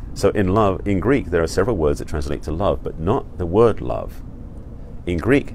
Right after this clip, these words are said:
there's love that is, um, romantic love, which is eros. There's unconditional love, which is agape. There's familial love, which is,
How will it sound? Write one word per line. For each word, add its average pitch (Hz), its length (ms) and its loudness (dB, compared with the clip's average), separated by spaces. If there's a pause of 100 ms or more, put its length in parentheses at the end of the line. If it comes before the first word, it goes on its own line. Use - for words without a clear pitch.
(240)
there's 80 200 4
love 85 260 4
that 82 260 -2
is, 76 380 -2 (560)
um, 71 240 0
romantic 71 340 -2
love, 123 300 2 (160)
which - 140 -8
is - 160 -6
eros. 82 500 0 (460)
There's 82 260 2
unconditional 85 560 -2
love, 135 80 -2
which 110 100 -6
is 69 100 -2
agape. 67 520 -4 (680)
There's 82 360 2
familial 101 460 2
love, 73 180 2
which 92 120 -6
is, - 360 -6